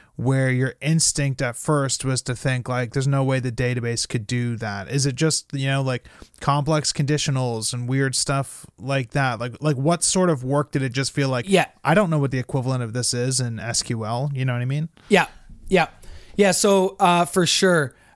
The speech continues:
Speaker 2: Um, I remember, so I remember one major piece of it was just dates and comparing dates. Um, so what, what, what the, what the substitute teachers could do is they could actually go and they could create their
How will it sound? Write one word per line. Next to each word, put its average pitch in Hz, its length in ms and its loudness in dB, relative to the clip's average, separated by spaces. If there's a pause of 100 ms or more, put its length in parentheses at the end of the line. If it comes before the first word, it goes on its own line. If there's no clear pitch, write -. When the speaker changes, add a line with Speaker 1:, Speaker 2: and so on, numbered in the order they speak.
(140)
Speaker 2:
Um, 160 520 2 (120)
I 170 120 4
remember, 202 380 2
so 175 460 2 (380)
I 175 80 0
remember 214 280 4
one 165 520 2
major 170 420 2
piece - 380 -2
of 131 120 -2
it 131 300 -2 (100)
was 147 460 2
just 147 360 2 (220)
dates 135 460 0 (380)
and 165 160 0
comparing 170 680 2
dates. 151 580 0 (540)
Um, 147 580 2
so - 180 2
what, 190 280 2
what, 196 380 2
what 175 260 0
the, 165 260 -2 (300)
what 165 140 -8
the 156 120 -4 (140)
substitute 220 960 0
teachers 170 340 0
could 139 160 -4
do 151 220 2
is 202 100 2
they 165 160 0
could 165 160 -2
actually 151 380 0
go 147 500 0 (260)
and 160 120 -2
they 170 80 4
could 180 120 -2
create 165 260 0
their 151 200 -2